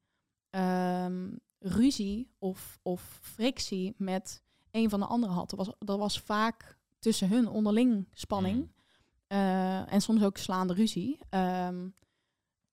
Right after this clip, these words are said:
Speaker 1: en ik voelde me daar altijd een beetje machteloos in. Ik was de jongste, dus dan is het ook van, nou, eh, even dimmen, kleine, weet je wel.
Speaker 2: Mm.
Speaker 1: Ehm, of je wordt in bepaalde dingen niet betrokken omdat je jonger bent en je wordt beschermd. En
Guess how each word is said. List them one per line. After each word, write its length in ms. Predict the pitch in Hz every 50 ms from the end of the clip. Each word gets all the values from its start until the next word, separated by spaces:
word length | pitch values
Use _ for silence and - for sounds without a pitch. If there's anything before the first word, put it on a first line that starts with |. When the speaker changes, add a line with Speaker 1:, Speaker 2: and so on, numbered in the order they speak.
| _ _
Speaker 1:
en 460 | - 208 202 196 196 202 202 202 -
ik 100 | - -
voelde 200 | - - 233 214
me 60 | 208
daar 120 | 190 185 -
altijd 260 | - 185 - 185 -
een 80 | 180
beetje 280 | 175 170 170 - - 165
machteloos 500 | 170 170 214 254 - - - 170 175 -
in. 140 | 175 165 180
Ik 100 | 175 -
was 180 | 151 165 -
de 80 | - 156
jongste, 380 | 156 156 185 233 - - - 269
dus 180 | 233 180 -
dan 180 | - 175 165 165
is 120 | 165 160
het 140 | 170 170 -
ook 140 | 175 175 -
van, 180 | - - -
nou, 300 | 175 170 165 - 180 170
eh, 120 | 165 175 170 180 - - _ _ _ _ _
even 260 | - 202 185 - -
dimmen, 200 | 180 180 202 214
kleine, 320 | - - 214 214 214 220 226
weet 200 | 214 220 226 -
je 100 | - 220
wel. 200 | 214 226 277 359
Speaker 2:
Mm. 220 | 381 202 202 185 - - - - - - - _ _ _ _ _ -
Speaker 1:
Ehm, 640 | - 208 208 208 202 202 202 196 196 202 196 202 208 - _ _ _ _ _ _ _ _ _ _ _ _ _ - _ -
of 180 | - 202 - -
je 100 | 196 175
wordt 200 | 185 185 180 -
in 160 | - 190 180
bepaalde 360 | 180 175 - 180 175 180 175
dingen 220 | 170 175 180 180
niet 340 | 175 175 175 175 - - - -
betrokken 460 | 202 190 185 - - 214 202 - 170
omdat 220 | 170 180 190 185 -
je 80 | 196
jonger 220 | 185 190 196 185 175
bent 220 | 180 170 170 175
en 60 | 180
je 60 | 170
wordt 140 | 165 170 175
beschermd. 580 | 190 - - - 202 175 175 170 175 180 - -
En 400 | - 190 175 175 175 180 196